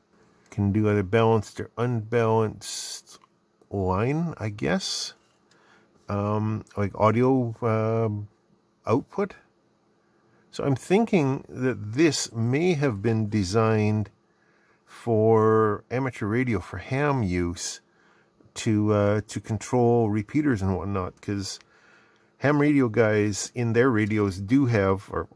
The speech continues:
some of them anyways, do have, uh, D T M F keypads on their radios. So, and push to talk would make sense because, you know,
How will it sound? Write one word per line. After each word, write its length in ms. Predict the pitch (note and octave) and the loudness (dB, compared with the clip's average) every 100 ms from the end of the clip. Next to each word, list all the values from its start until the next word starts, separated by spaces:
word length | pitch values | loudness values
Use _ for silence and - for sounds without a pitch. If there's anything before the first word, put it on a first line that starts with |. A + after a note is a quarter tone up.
| - _ | -20 _
some 260 | - B2+ B2 | 0 4 4
of 60 | |
them 120 | G2 | 4
anyways, 440 | G2 G#2 F#2+ F#2+ - | 2 0 0 -2 -6
do 280 | G#2 B2 B2 | -4 -2 0
have, 460 | G#2 G#2 F#2+ - - | 2 0 -2 -10 -4
uh, 420 | G2+ G#2 G2 G2 - _ _ _ _ _ - F#2+ | -2 0 0 -2 -6 _ _ _ _ _ -18 -6
D 140 | A#2+ | -4
T 140 | - | 0
M 100 | A2+ | 0
F 160 | A2 - | 0 -2
keypads 640 | - D3+ - A2+ F#2+ F2 - _ - | -8 -8 -2 2 2 0 -12 _ -2
on 320 | G#2+ G#2 G2+ | 2 4 2
their 160 | G2 F#2+ | -2 -2
radios. 840 | G#2 B2+ B2+ F#2 E2+ F2 - - _ _ _ _ _ _ _ _ | -2 -2 -2 -4 -2 -6 -10 -16 _ _ _ _ _ _ _ _
So, 840 | - - - G#2 G2 G2+ G2 G#2+ _ _ _ _ _ _ _ _ - A2 G#2+ G#2+ _ - | -12 -8 0 2 2 2 0 -2 _ _ _ _ _ _ _ _ -18 -14 -14 -16 _ -8
and 380 | G#2+ G#2 G#2+ G#2 | -4 -2 -2 -4
push 220 | - C3+ | -2 -2
to 80 | - | -2
talk 480 | - C3 B2+ A#2 - | -2 4 4 4 -2
would 480 | A2+ G#2 A#2 B2 G#2 | -12 -4 -2 -2 -2
make 320 | G#2+ G#2+ - | -2 -2 -4
sense 540 | - - B2+ G2 C3 - | -6 0 2 2 -2 -8
because, 400 | F2 - F#2+ - | -8 -6 -6 -6
you 100 | E2+ | -8
know, 200 | G2+ | -8